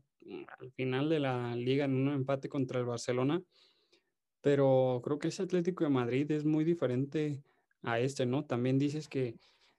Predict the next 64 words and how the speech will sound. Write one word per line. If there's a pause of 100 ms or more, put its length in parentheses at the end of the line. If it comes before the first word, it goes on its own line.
(120)
eh,
la
diferencia,
eh,
los
goles
que
le
han
metido, (240)
solo
el
Real
Madrid
le
ha
metido
más
de
un
gol
en, (260)
y
ha
sido
el
único
partido
en
toda
la
temporada
en
la
que
le
han
metido (380)
más
de
un
gol.
Entonces, (520)
pues
bueno,
es,
es,
es
de,
es
de
resaltar
y
de
llamar
la
atención
y,
y
creo
que
el,
el
principal